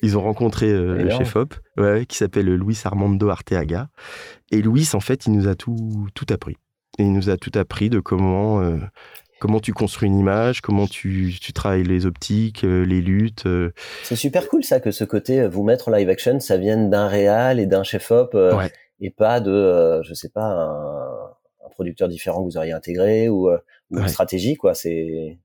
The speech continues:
Speaker 1: Ouais, ouais, tout à fait. Je
Speaker 2: c'est, c'est de là que c'est venu, c'est génial, quand même.
Speaker 1: C'est vraiment venu de là, hein, le live. En fait, ouais, on n'avait pas forcément une vérité, c'était pas stratégique d'aller dans le live, c'est vraiment
Speaker 2: Mm.
Speaker 1: Maxime qui nous a poussé à ça. Et, euh, et c'était, bah, c-, c'était intéressant parce que on,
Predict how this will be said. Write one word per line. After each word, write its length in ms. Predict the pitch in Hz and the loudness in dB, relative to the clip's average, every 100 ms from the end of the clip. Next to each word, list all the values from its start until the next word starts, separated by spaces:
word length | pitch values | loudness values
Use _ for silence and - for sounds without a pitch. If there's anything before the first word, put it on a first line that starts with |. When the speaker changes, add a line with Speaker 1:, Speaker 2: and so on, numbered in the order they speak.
| _ _ - | _ _ -2
Speaker 1:
Ouais, 100 | 131 | 2
ouais, 160 | 160 175 | 2 0
tout 140 | - 131 | -2 -4
à 80 | 123 | 0
fait. 180 | 147 | 0
Je 160 | 131 107 | 2 2
Speaker 2:
c'est, 300 | 101 104 104 | 4 4 4
c'est 60 | 98 | 4
de 40 | |
là 80 | 117 | 2
que 60 | 127 | 0
c'est 120 | 165 | 0
venu, 180 | 143 131 | 2 0
c'est 160 | - 90 | 0 -2
génial, 300 | 104 156 220 | 2 2 4
quand 60 | 127 | 2
même. 140 | 123 | 2
Speaker 1:
C'est 160 | - 120 | 0 0
vraiment 280 | 135 185 | 2 0
venu 200 | 143 147 | 2 0
de 80 | 127 | 2
là, 180 | 110 101 | 0 2
hein, 60 | 101 | 0
le 100 | 98 | 2
live. 260 | 92 92 - | 0 -2 -4
En 80 | |
fait, 220 | 104 139 196 | -2 -2 0
ouais, 40 | |
on 140 | 117 104 | 2 2
n'avait 220 | 90 98 | 2 0
pas 240 | 139 135 | 0 -2
forcément 400 | - 104 - 131 | -2 -4 0 2
une 80 | 123 | 2
vérité, 400 | 101 95 - 135 | 0 -2 -2 -2
c'était 240 | - - | -2 -4
pas 100 | - | -4
stratégique 480 | 123 - 101 107 147 | -4 -4 -4 -4 -2
d'aller 220 | 107 92 | -2 -2
dans 140 | 92 120 | 0 0
le 40 | |
live, 200 | 104 101 - | 0 -2 -4
c'est 100 | 87 | -4
vraiment 240 | 95 110 | 0 2
Speaker 2:
Mm. 20 | 110 | 0
Speaker 1:
Maxime 320 | 107 - 117 | 0 -2 -2
qui 140 | - | -2
nous 80 | 98 | -2
a 60 | 98 | -2
poussé 300 | - 98 - | -6 -10 -10
à 40 | |
ça. 240 | 98 101 104 _ - - - _ - | -10 -10 -12 _ -20 -20 -20 _ -2
Et, 160 | 95 95 | 0 2
euh, 480 | 92 87 78 67 - - | 2 0 -2 -4 -4 -4
et 40 | |
c'était, 460 | 101 - 110 107 104 | -4 0 4 4 4
bah, 160 | 107 | 0
c-, 180 | 101 - - - - _ _ _ _ | -2 -8 -20 -20 -20 _ _ _ _
c'était 180 | - 135 | -6 -4
intéressant 440 | 131 151 151 175 | 0 0 0 0
parce 180 | 156 127 | -2 -2
que 180 | - 123 | 0 2
on, 840 | 120 117 113 113 113 113 110 95 | 4 2 2 2 4 4 2 -2